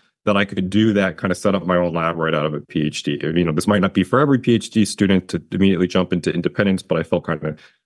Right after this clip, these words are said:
confident in that. You know, I think there's always the questions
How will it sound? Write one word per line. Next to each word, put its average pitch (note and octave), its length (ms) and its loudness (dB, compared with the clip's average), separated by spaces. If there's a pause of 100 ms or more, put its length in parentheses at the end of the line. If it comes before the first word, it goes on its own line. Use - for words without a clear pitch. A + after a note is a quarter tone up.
(180)
confident E2+ 460 0
in D#2 120 -4
that. C2+ 240 -8 (360)
You - 60 2
know, G2 120 2
I E2+ 40 0
think G#2+ 180 0
there's G2+ 180 2
always G#2+ 320 2
the G2+ 80 -4
questions G2+ 800 0